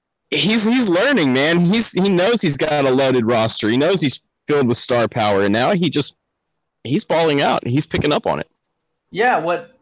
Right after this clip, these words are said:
Speaker 2: the reason why I have been so high on Tatum is because I know when you, when you look at him coming into last season, he was timid,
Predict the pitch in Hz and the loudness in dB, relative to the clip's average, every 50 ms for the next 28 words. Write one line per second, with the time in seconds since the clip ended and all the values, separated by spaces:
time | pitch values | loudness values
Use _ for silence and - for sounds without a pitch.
0 | _ _ _ _ - 160 170 170 202 247 247 247 285 269 247 226 196 202 202 202 | _ _ _ _ -16 -16 -14 -12 -10 -10 -10 -10 -10 -8 -6 -4 -2 0 0 0
1 | 202 202 170 139 175 175 175 170 170 165 156 151 147 165 160 156 - - 165 151 | 0 -2 -2 -2 -2 -2 -2 -2 -4 -6 -10 -10 -8 -8 -6 -6 -6 -6 -4 -2
2 | 151 151 151 147 143 139 147 151 151 151 151 147 143 139 139 - 156 147 156 156 | -2 -2 -2 -2 -4 -4 -4 -4 -4 -4 -4 -6 -10 -10 -10 -8 -8 -6 -6 -4
3 | 165 180 185 185 185 170 160 160 165 160 156 143 - _ 165 165 165 165 165 175 | -4 -4 -4 -4 -6 -8 -8 -8 -8 -8 -10 -12 -14 _ -14 -12 -10 -10 -10 -10
4 | 208 202 - 196 180 185 185 185 170 - 175 170 170 165 165 156 156 151 151 156 | -10 -10 -12 -12 -10 -10 -10 -10 -10 -8 -8 -8 -8 -8 -8 -8 -4 -2 -2 -2
5 | 151 147 - 165 156 - 156 147 139 160 170 175 165 - - - - - 175 160 | -4 -6 -10 -16 -16 -14 -14 -14 -14 -16 -16 -16 -12 -12 -12 -12 -12 -10 -10 -10
6 | 151 135 - | -10 -10 -12